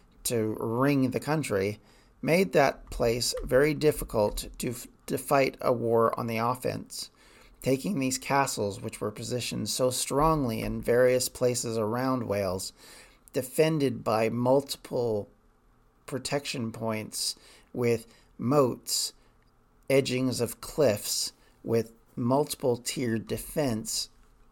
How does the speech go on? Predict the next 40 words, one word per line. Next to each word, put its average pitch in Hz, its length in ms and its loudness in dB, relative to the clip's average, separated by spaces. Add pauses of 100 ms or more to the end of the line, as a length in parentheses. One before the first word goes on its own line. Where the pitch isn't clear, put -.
(140)
in 135 120 0
an 127 180 0
age 156 460 4
when 120 400 -2 (180)
cannons 143 540 0
were 110 120 2
just 131 500 -2
entering 131 500 -2
into 139 460 -2
it, 95 220 0 (520)
made 139 320 4
it 120 200 4 (100)
very 117 340 2
difficult 107 460 0
indeed. 110 640 0
And 123 180 -4
then 151 220 0
combine 117 380 -2
that 110 120 -2
with 107 120 -6
the 113 80 -4
fact 113 320 0
that 117 200 0
if 147 340 2 (140)
anybody 139 560 2
escapes, 135 720 0 (540)
they 135 120 2
can 135 180 -4
just 120 180 -4
head 123 160 4
into 123 200 -4
the - 100 -6
mountains 117 420 -2
or 104 60 -2
the 95 80 0
hills 123 420 2
and 113 100 -8
continue 135 520 -2
to 101 100 -2
fight, 95 400 0